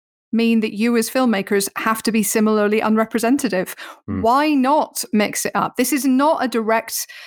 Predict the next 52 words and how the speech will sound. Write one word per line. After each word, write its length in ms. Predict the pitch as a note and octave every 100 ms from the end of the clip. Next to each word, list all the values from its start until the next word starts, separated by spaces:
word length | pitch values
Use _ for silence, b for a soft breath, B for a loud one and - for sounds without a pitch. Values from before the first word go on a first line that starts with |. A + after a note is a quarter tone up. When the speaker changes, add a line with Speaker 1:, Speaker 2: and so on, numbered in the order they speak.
| B -
Speaker 1:
prequel, 480 | B3 A#3+ - G3+ G#3
as 160 | G#3+ G3+
discussed, 420 | G#3+ - G3+ -
to 100 | B3
The 100 | G#3+
Lord 200 | G#3 G#3
of 40 | G3+
the 80 | G3+
Rings. 260 | G3 G3+
So 260 | - B3 A#3
there 180 | A#3 C4+
is 120 | C4+
absolutely 720 | C4 C4 - C4+ C4 A3+ A#3
no 200 | G#3+ A3
reason 440 | G#3 G#3 A#3 G#3 G3
that 120 | G3
they 120 | G#3
couldn't 340 | - A#3 B3
have, 260 | - F#3 F#3 G3+
if 140 | F#3+
they, 220 | G3 G3+ F#3+
if 160 | G#3 -
they 80 | G3+
wanted 320 | G#3+ A3 G3
to, 240 | F#3+ G3 A3 B B
cast 260 | - G#3 -
a 40 |
black 280 | G3+ G3+ -
a-, 160 | G3+ -
actress 400 | G#3 - G3+ - -
as 280 | G3+ F#3+ - -
Galadriel. 540 | G#3+ B3 G#3 - - - _ _ _ _ -
It 100 | F3+
just 160 | A3
happened 240 | G3+ F#3+ G3
they 80 | G3
had 120 | F#3+
the 60 | G3
option 240 | - G3+
of 100 | F#3+
Morfydd 380 | G#3 G3 G3 -
Clark, 260 | G#3 A3+ B3+
and 100 | G3+
if 120 | G3+
you 60 |
have 140 | F#3+ F#3+
the 100 | F#3+
option, 360 | - - C4 C4
then 180 | G#3+ G#3+
you 80 |
take 260 | G#3 C#4+ D4
it. 160 | F#3